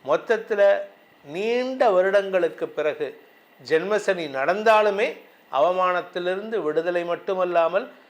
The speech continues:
உங்களுடைய மதிப்பு மரியாதை உயர்த்தக்கூடிய ஆண்டாக இந்த ஆண்டு அமைந்திடும். இந்த வருஷத்தை பொறுத்த வரைக்கும்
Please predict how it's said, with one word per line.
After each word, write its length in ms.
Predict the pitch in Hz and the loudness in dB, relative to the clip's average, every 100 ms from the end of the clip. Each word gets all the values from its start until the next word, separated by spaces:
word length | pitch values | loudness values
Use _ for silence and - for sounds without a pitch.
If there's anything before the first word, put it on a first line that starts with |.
| _ | _
உங்களுடைய 760 | - 165 180 170 160 156 139 - - | -8 -6 -2 -2 -2 -2 -4 -4 -12
மதிப்பு 580 | 139 160 185 247 - 240 | -4 -2 0 -4 -4 -4
மரியாதை 680 | 196 180 185 180 170 165 135 | -2 -4 0 0 2 0 -4
உயர்த்தக்கூடிய 840 | 139 196 226 247 226 - 185 165 | -2 -2 0 -2 -4 -6 -4 0
ஆண்டாக 460 | 147 160 151 143 139 | 0 -2 0 0 0
இந்த 320 | - 139 135 | -8 -4 -2
ஆண்டு 280 | 143 175 160 | -2 0 -2
அமைந்திடும். 500 | 135 165 151 135 131 - _ _ _ | -2 -6 -6 -8 -10 -16 _ _ _
இந்த 260 | 170 202 202 | -10 2 4
வருஷத்தை 480 | 185 208 262 269 214 | 6 4 0 0 0
பொறுத்த 320 | 190 185 190 | 0 0 2
வரைக்கும் 460 | 180 165 160 226 | 2 0 -2 -6